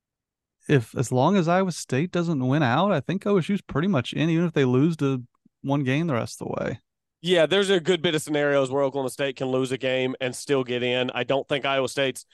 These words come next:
Speaker 2: uh, going to win out. Their schedule is tight. I think that they still have Kansas State and Texas on the schedule. I'd be really surprised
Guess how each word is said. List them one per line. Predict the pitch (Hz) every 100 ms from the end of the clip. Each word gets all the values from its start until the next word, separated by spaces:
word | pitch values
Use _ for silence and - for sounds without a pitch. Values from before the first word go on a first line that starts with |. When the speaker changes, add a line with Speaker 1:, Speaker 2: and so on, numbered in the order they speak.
| _ -
Speaker 2:
uh, | 135 131
going | 135 139 131
to | 127
win | 135 135
out. | 131 123
Their | 131
schedule | - 135 127 123
is |
tight. | - 127
I |
think | 143 139
that | 131
they | 135
still | - 135
have | 127 107
Kansas | 139 123 117
State | 135 127
and | 120 127
Texas | 139 131 - 131 - _ -
on | 139
the | 123
schedule. | - 139 127
I'd | 127 117
be | 117
really | 127 127
surprised | 123 113 127 123